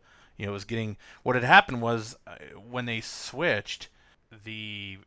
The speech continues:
um, from Mattingly to Swaggart, there, the one thing that, that they really needed to do was get Swaggart back into the loop of things, 'cause he had been out of the, the, the sims. He had been working on just support areas. He had not been,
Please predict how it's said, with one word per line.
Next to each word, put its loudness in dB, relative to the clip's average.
um, -14
from -8
Mattingly -6
to -12
Swaggart, -2
there, -8
the -12
one -8
thing -6
that, -10
that -6
they -8
really -6
needed -10
to -14
do -4
was -6
get -10
Swaggart -6
back -8
into -14
the -14
loop -10
of -10
things, -14
'cause -18
he -12
had -10
been -6
out -6
of -12
the, -12
the, -14
the -12
sims. -4
He -8
had -8
been -10
working -8
on -8
just -12
support -10
areas. -8
He -12
had -6
not -6
been, -12